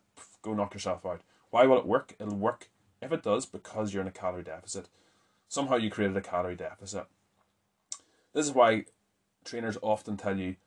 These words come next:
"Track your calories, track your calories, track your calories," 'cause it's the most scientific way, it's the most reliable way compared to not tracking them. Ultimately, the best nutrition plan is the one that you can adhere to and stick to. Now, when it comes to health decisions, that is up to you.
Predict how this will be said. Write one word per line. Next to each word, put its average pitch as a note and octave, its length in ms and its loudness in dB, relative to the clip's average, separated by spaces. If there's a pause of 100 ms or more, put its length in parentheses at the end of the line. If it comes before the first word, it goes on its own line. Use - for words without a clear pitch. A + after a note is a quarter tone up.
(160)
"Track F#2+ 200 -10
your F#2+ 80 -10
calories, F#2 420 -2 (180)
track - 220 -6
your G2+ 100 -8
calories, G2+ 480 2 (140)
track - 220 -4
your G2+ 100 -6
calories," G#2 540 2 (300)
'cause G#2 140 -8
it's G#2 100 -6
the A2+ 80 -6
most A2+ 200 -4
scientific G#2+ 580 -4
way, F2+ 200 -8
it's - 160 -10
the G#2+ 80 -6
most A2+ 260 -6
reliable G2+ 600 0
way F2+ 280 -6 (640)
compared G2 300 -8
to F#2 60 -10
not F#2 220 -4
tracking G2 340 -8
them. E2 140 -14 (340)
Ultimately, E3+ 320 6
the G#2+ 80 2
best G2+ 280 -4
nutrition F#2+ 400 -6
plan G2 200 -2
is F#2 100 -6
the F#2+ 80 -12
one F#2+ 180 -4
that F#2+ 100 -6
you F#2 120 -8
can F2+ 240 -12
adhere F#2+ 300 -10
to - 160 -10
and F2+ 80 -10
stick - 320 -8
to. G2+ 140 -4
Now, G2+ 100 0
when G#2+ 80 0
it A2 60 -8
comes D3 180 -4
to B2 60 -8
health - 480 0 (260)
decisions, C3+ 560 -2
that G2+ 220 -2
is G2+ 180 -6
up G#2+ 220 -8
to G2 140 -10
you. B2+ 260 0